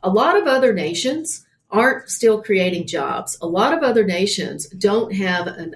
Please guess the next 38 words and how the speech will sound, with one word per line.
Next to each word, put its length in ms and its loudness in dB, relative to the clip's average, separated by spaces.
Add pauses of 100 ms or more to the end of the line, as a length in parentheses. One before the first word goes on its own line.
unemployment 760 -2
rate 280 -6
that 100 -4
is 160 0
now 240 0
below 680 0 (280)
four 320 2
percent 520 0
and 140 -4
a 60 -4
Minnesota 760 2
unemployment 640 -8
rate, 300 -4 (380)
uh, 300 -6 (100)
that 200 2
is, 280 -2
uh, 160 0
one 260 -2
point 240 -8
nine 260 -6
percent. 380 -10
So 300 0 (240)
we 100 2
certainly 520 2
have 180 2
a 100 2
lot 300 2
of 160 0
work 360 -2
left 340 -2
to 80 -2
do. 260 2
That's 280 0
why 200 0
I've 180 0
been 160 -4
pushing 380 0
the 140 -2